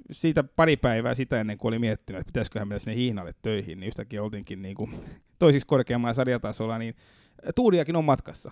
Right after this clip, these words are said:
Ja tuuria on aina ja sattumaa on, ja mä luotan omalla tavalla siihen, että kun tekee asiat hyvin, niin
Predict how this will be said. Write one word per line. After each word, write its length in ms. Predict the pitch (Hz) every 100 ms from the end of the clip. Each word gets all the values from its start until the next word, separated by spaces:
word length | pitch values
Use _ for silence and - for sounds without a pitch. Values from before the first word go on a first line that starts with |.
| - -
Ja 80 |
tuuria 320 | - 208 185 165
on 60 |
aina 240 | 165 160 127
ja 80 |
sattumaa 500 | 120 156 - 131 117
on, 160 | 120 123
ja 60 | 117
mä 140 | 139
luotan 260 | 139 131 139
omalla 240 | 135 120
tavalla 280 | 110 110 110
siihen, 340 | - 127 107
että 200 | 101 -
kun 120 | - 123
tekee 240 | 113 120
asiat 280 | 113 113 -
hyvin, 240 | 117 107
niin 140 | 107